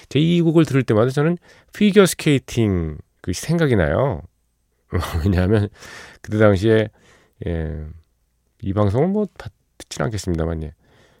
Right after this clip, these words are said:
지금 미국에서 이민가 살고 있는 박미숙 아나운서라고 있거든요. 음, 박미숙 아나운서가 저한테 "조종선 씨, 그 피겨 중계를 하게 됐는데 녹화 중계거든. 그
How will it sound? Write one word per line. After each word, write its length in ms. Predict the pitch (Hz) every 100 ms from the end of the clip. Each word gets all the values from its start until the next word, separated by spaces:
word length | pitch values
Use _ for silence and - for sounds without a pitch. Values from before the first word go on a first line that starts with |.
| _
지금 140 | 110
미국에서 460 | 104 113 117 107 110
이민가 640 | 107 104 95 87 80 80 -
살고 460 | 90 82 78 80
있는 280 | 76 87 87 -
박미숙 460 | 98 104 107 104
아나운서라고 560 | 98 87 85 82 78 73
있거든요. 380 | - 76 80 143 _ _ _ -
음, 100 | 80 78 - _ - - -
박미숙 400 | - 98 104 107
아나운서가 640 | 101 85 92 95 87 87 113
저한테 540 | 101 87 - 107 82 - _ - - - _ _ _ _ _
"조종선 380 | - 104 95 95
씨, 320 | - 85 67 - _ _ _ - - _
그 540 | - 110 110 104 101 98
피겨 560 | - 180 170 160 139 117
중계를 400 | - 110 123 139
하게 160 | 156 139
됐는데 460 | 113 92 82 92
녹화 260 | 92 98 151
중계거든. 600 | 139 107 95 90 135 208 _ _ - - _ _
그 160 | - 120